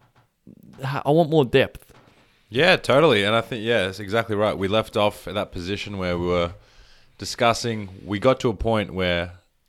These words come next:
Speaker 2: what I described as a, our level of awareness changed. And once we got to a position where we became more aware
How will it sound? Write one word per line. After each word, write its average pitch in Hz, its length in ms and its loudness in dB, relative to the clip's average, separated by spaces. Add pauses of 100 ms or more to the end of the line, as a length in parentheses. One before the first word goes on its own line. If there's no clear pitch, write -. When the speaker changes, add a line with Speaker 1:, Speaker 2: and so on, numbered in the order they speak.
(300)
Speaker 2:
what 95 240 0
I 92 80 4
described 87 720 -2
as 85 400 -4 (340)
a, 98 240 -2
our 98 160 2
level 101 300 0
of 87 80 -4
awareness 92 460 -2
changed. 78 560 -10
And 82 340 -10
once 101 300 -6
we 104 100 -4
got 104 220 0
to 107 80 -6
a 95 60 -4
position 98 500 -4
where 90 280 -2
we 92 120 -10
became 95 420 -6
more 113 240 -2
aware 95 560 0